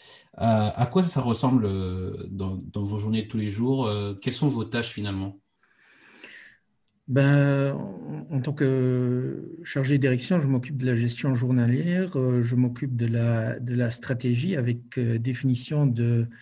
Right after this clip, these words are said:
Speaker 2: euh, de nos projets à réaliser. Je m'occupe, euh, également de la gestion du, du personnel,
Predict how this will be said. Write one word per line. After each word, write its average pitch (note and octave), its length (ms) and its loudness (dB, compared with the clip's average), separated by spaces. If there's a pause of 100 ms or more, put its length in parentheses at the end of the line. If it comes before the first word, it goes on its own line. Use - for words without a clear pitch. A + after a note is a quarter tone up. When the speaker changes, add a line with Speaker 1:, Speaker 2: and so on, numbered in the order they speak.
(720)
Speaker 2:
euh, A#2+ 120 0
de A#2+ 140 2
nos C3 140 4
projets B2+ 360 0
à A#2+ 80 4
réaliser. A#2+ 720 0
Je A#2+ 140 -2
m'occupe, B2 420 0 (160)
euh, A#2 380 0
également B2+ 760 0 (640)
de C3 100 0
la C3 140 2
gestion C3+ 400 0
du, B2 320 2
du A#2+ 140 -2
personnel, C#3+ 840 2